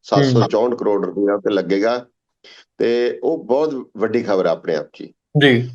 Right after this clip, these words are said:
Speaker 1: ਇੱਕ ਤਾਂ ਉਹ ਕਿ, ਅਹ, ਇਹ, ਇਹ, ਅਹ, ਅਨਾਉਂਸਮੈਂਟ ਉਹਨੇ ਅੱਜ ਕੀਤੀ ਕਿ ਅਪਰੂਵ ਹੋ ਗਈ। ਉਹਨੇ ਸਾਰੀ ਦਿਖਾਈ ਵੀ ਇਹਨਾਂ, ਤੇ ਅਸੀਂ ਪੰਜਾਬ ਸਰਕਾਰ ਨੂੰ ਲਿਖਤਾ ਵੀ ਇਹਦੇ ਵਾਸਤੇ, ਜਿਹੜੀ ਰਾਜਪੁਰਾ ਚੰਡੀਗੜ੍ਹ ਬਣਨੀ ਹੈ,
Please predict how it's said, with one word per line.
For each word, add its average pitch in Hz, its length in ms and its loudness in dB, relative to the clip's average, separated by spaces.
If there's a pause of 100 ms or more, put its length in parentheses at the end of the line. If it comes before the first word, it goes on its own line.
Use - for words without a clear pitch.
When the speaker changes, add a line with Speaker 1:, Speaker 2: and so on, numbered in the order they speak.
(300)
Speaker 1:
ਇੱਕ 117 220 0
ਤਾਂ 131 100 4
ਉਹ 123 240 4
ਕਿ, 131 100 4
ਅਹ, - 680 0
ਇਹ, 165 260 0
ਇਹ, 165 380 0
ਅਹ, 131 340 0
ਅਨਾਉਂਸਮੈਂਟ 120 460 -2
ਉਹਨੇ 120 240 0
ਅੱਜ 101 100 -6
ਕੀਤੀ 107 300 -6
ਕਿ 147 80 -2
ਅਪਰੂਵ 117 300 2
ਹੋ 117 100 2
ਗਈ। 151 120 2
ਉਹਨੇ 156 200 2
ਸਾਰੀ 139 300 0
ਦਿਖਾਈ 107 380 0
ਵੀ 135 100 0
ਇਹਨਾਂ, 123 340 -2 (400)
ਤੇ 131 120 0
ਅਸੀਂ 135 140 -2
ਪੰਜਾਬ 123 340 0
ਸਰਕਾਰ 123 300 -2
ਨੂੰ 123 120 0
ਲਿਖਤਾ 113 300 -2
ਵੀ 143 120 0
ਇਹਦੇ 135 120 0
ਵਾਸਤੇ, 123 480 -4 (480)
ਜਿਹੜੀ 147 400 2
ਰਾਜਪੁਰਾ 110 420 0
ਚੰਡੀਗੜ੍ਹ 143 380 0
ਬਣਨੀ 143 340 0
ਹੈ, 147 140 -6